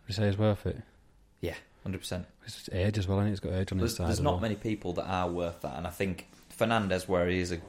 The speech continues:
Speaker 2: is a very good player for Chelsea, I don't think he's worth that price tag. Bellingham, I do.
Speaker 1: Yeah.
Speaker 2: And
Speaker 1: I
Speaker 2: obviously you get that English tax
Speaker 1: I
Speaker 2: on
Speaker 1: must
Speaker 2: people
Speaker 1: admit,
Speaker 2: as
Speaker 1: when,
Speaker 2: well.
Speaker 1: uh,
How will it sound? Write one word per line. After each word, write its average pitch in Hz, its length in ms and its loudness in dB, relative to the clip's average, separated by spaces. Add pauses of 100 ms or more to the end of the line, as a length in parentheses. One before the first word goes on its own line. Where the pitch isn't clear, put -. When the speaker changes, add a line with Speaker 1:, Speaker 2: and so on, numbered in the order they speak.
(120)
Speaker 2:
is 90 140 -4
a 85 60 -4
very 92 280 0
good 82 160 -6
player 85 240 2
for - 120 -12
Chelsea, - 440 -4 (440)
I - 60 -8
don't - 240 2
think 87 120 -4
he's 85 120 -4
worth 87 240 -4
that - 140 -6
price 85 240 -2
tag. 80 200 -6 (600)
Bellingham, 85 520 2 (120)
I 95 80 -6
do. 82 200 -4 (340)
Speaker 1:
Yeah. - 120 -4 (340)
Speaker 2:
And 92 160 0
Speaker 1:
I - 20 2
Speaker 2:
obviously 90 240 -4
you 85 60 -4
get 104 140 2
that - 160 -2
English 85 320 -4
tax 104 260 -2
Speaker 1:
I 98 40 4
Speaker 2:
on 113 60 2
Speaker 1:
must 107 140 -2
Speaker 2:
people 92 80 4
Speaker 1:
admit, 98 160 2
Speaker 2:
as - 80 0
Speaker 1:
when, 98 80 4
Speaker 2:
well. 87 300 2
Speaker 1:
uh, - 20 -6